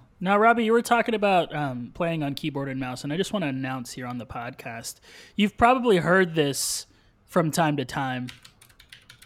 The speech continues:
and that is the loudest keyboard in the world owned by me. And I just want to announce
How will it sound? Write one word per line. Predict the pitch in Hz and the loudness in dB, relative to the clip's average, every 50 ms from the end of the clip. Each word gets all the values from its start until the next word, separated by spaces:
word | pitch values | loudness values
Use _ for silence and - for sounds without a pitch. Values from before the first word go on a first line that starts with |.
| _ - - _ - - - - - _ - | _ -20 -20 _ -20 -20 -20 -20 -20 _ -4
and | 170 170 170 | -2 2 6
that | 175 185 185 | 8 8 8
is | 185 180 170 160 143 | 8 8 6 4 4
the | 147 160 | 2 4
loudest | 165 170 175 190 190 185 - - | 6 6 6 8 6 6 2 2
keyboard | - 196 185 160 165 160 160 156 | 0 0 4 6 6 6 6 6
in | 151 | 4
the | 147 143 | 2 2
world | 139 143 139 139 135 131 127 131 | 4 4 4 4 4 2 2 0
owned | 117 131 135 135 131 127 | -2 -2 -2 0 0 -2
by | 123 123 123 127 | -2 -2 -2 -2
me. | 123 131 131 131 127 127 127 | 0 2 2 2 2 0 0
And | - 151 170 | 0 4 4
I | 170 | 6
just | 170 185 220 214 - | 8 8 6 6 8
want | 240 233 226 226 | 6 8 8 8
to | 226 208 185 | 8 6 6
announce | 170 175 170 175 175 170 170 156 143 - - - - - | 6 6 6 6 8 8 6 4 2 0 -4 -4 -4 -6